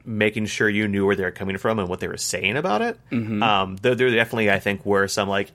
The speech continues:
Speaker 1: edgier misfires early on.
Speaker 2: Oh, right, right.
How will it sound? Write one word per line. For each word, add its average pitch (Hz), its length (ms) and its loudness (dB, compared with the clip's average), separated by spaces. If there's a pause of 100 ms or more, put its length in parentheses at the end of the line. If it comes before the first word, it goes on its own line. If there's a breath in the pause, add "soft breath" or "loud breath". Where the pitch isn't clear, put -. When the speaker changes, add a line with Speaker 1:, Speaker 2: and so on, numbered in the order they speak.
(120)
Speaker 1:
edgier 101 680 0 (280 soft breath)
misfires 101 1000 -2
early 92 260 -2
on. - 200 -2
Speaker 2:
Oh, 131 240 2
right, 92 340 -2
right. 82 280 -4